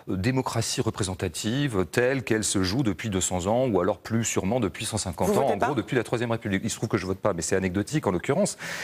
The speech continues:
Speaker 1: Mais je, moi, j'ai, c'est, c'est pas dans ces termes-là que je réfléchis, c'est-à-dire qu'au sens où, ah, la, la gauche n'aurait plus de représentants, de, de partis comme ça qui la représenteraient, et donc du coup, ça ouvrirait la voie, par exemple, aux populistes ou à, aux, et autres mauvais instincts.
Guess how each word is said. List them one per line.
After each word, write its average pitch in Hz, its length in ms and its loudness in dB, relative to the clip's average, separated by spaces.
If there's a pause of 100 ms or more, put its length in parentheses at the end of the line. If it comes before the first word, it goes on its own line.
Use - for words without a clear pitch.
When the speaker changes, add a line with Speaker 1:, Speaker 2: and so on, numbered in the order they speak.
(140)
Speaker 1:
Mais - 40 -2
je, - 140 0 (220)
moi, 151 120 2
j'ai, 110 200 0 (420)
c'est, - 160 -2
c'est - 140 -2
pas 123 80 2
dans 120 180 2
ces 117 180 0
termes-là 135 480 0
que 107 120 0
je 92 80 -2
réfléchis, 135 580 -2
c'est-à-dire 101 240 0
qu'au 92 80 -2
sens 139 380 0
où, 110 140 -2
ah, 151 260 2
la, 113 120 4
la 107 120 2
gauche 135 240 -2
n'aurait 110 160 2
plus - 180 0
de 131 60 2
représentants, 123 720 2
de, 104 120 2
de 87 120 0
partis - 360 -2
comme 101 140 0
ça 120 140 -2
qui - 80 -2
la 101 80 2
représenteraient, 101 500 0
et 127 60 0
donc 101 100 2
du 104 120 -2
coup, 165 100 -2
ça 110 160 2
ouvrirait 113 340 2
la 107 120 0
voie, 104 280 2 (300)
par 90 160 2
exemple, 92 340 0
aux 95 60 -2
populistes 104 720 0
ou 87 120 4
à, 87 180 2
aux, 110 300 2
et 110 140 2
autres 117 320 2
mauvais 95 300 0
instincts. 143 300 -2